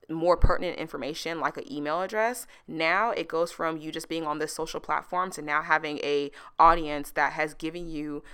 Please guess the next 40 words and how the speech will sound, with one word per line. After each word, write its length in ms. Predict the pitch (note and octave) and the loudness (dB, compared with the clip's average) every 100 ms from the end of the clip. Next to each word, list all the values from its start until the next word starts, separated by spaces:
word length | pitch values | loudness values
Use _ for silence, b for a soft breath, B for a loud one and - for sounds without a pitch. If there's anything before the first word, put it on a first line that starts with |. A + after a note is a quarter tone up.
| B | B
a 80 | - | -10
piece 240 | - G3+ | -6 -6
of 80 | F#3 | -2
their 100 | F3 | 0
information 640 | - D#3 C#3+ D3+ - C#3 | -2 -4 -6 -6 -6 -6
that 280 | D3 C#3 C3+ b b b | -2 0 0 b b b
it 80 | F3+ | 0
doesn't 220 | G3+ F#3 | 2 2
matter 260 | F3+ E3+ D#3+ | 6 6 6
if 100 | - | 2
Facebook 400 | D#3+ - E3+ D#3 | -4 0 0 2
crashes 380 | D3 D3 D3 - | 2 2 -2 -6
tomorrow, 480 | D3 D#3 C#3+ C#3 D#3 | 0 2 2 0 -4
you 120 | D#3+ | -10
still 180 | - D3+ | -6 -2
have 220 | C#3+ C3 | 0 0
their 100 | B2+ | -4
email 440 | C3 - C#2 - _ - | -6 -6 -6 -8 _ -8
and 120 | D#3 | -8
you 80 | D3 | -8
could 100 | D#3+ | -6
still 160 | D#3 | -6
reach 220 | C#3 D3+ | -6 -4
out 120 | B2 - | -4 -4
to 100 | D3 | -4
your 100 | - | -2
audience. 420 | B2+ - - - B B | -2 -4 -12 -14 B B
So, 400 | - E3+ D#3 D3+ | 2 6 6 4
um, 220 | D#3+ D3+ - | 2 2 6
I 120 | F#3 | 6
don't 140 | F#3+ | 4
want 140 | F3+ G3 | -2 -6
you 80 | |
to 60 | F3 | -8
just 220 | D#3+ E3 - | -6 -6 -8
exclusively 560 | - - E3 F3+ D#3+ | -10 -8 -8 -8 0
post 320 | - C#3+ D3+ | 8 8 6
your 100 | D#3 | 0
webinars 440 | C#3+ D3+ F3 G3 - | -2 0 0 0 0
there, 280 | A3 A3 | 2 2